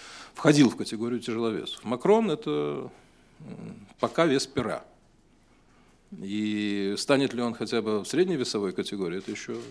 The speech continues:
ещё большой вопрос. И, естественно, он не, не, не сможет иметь самостоятельного лица при наличии таких лидеров, как Жан-Клод Юнкер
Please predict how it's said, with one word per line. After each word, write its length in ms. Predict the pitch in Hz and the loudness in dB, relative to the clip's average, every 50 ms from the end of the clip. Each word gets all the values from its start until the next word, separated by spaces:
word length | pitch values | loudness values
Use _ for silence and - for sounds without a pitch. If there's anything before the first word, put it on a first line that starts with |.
| 110 - - - | -16 -18 -18 -14
ещё 240 | 110 98 - - | -12 -12 -10 -8
большой 280 | 98 107 104 - - 110 | -6 -6 -6 -6 -4 -4
вопрос. 280 | 117 120 - 107 - - | -2 0 -2 -2 -2 -2
И, 40 | |
естественно, 400 | 117 110 - - - - - 135 | -2 0 2 2 2 2 0 -2
он 140 | 127 127 127 | -2 0 0
не, 100 | 131 139 | 0 0
не, 640 | 135 135 135 135 135 139 135 135 131 131 131 131 127 | -2 -2 -4 -4 -4 -4 -4 -4 -4 -4 -6 -6 -6
не 240 | 123 123 123 127 123 | -8 -8 -8 -6 -6
сможет 460 | 117 - 156 165 135 110 104 - - - - - - - | -4 -2 0 0 0 -2 -4 -8 -10 -18 -20 -20 -12 -6
иметь 220 | 113 117 120 - | -4 -2 -2 0
самостоятельного 680 | - 135 135 127 - 147 139 135 117 - - 107 104 107 | 0 0 0 2 4 4 4 4 2 0 -2 -6 -6 -4
лица 560 | 104 110 - - - 147 156 170 180 185 165 - _ _ | -4 -4 -4 -2 -2 -2 -2 -2 -4 -6 -10 -16 _ _
при 120 | - 107 107 | -6 -4 -2
наличии 380 | 107 117 117 117 110 - - | -2 0 -2 -2 -2 -4 -4
таких 320 | 98 - 110 - 113 104 123 | -4 -4 -4 -4 -4 -4 -2
лидеров, 400 | 131 143 135 120 98 95 - - | -2 0 0 0 -2 -2 -4 -6
как 280 | - 98 95 90 - - - - - - - - - - - - | -4 -4 -4 -4 -6 -12 -20 -20 -20 -20 -20 -20 -20 -20 -14 -6
Жан-Клод 420 | - 123 135 113 - 107 101 92 | 0 2 2 2 2 0 -2 -2
Юнкер 520 | 95 98 98 101 98 - 139 143 151 151 | -2 -4 -6 -6 -6 -4 -4 -4 -4 -6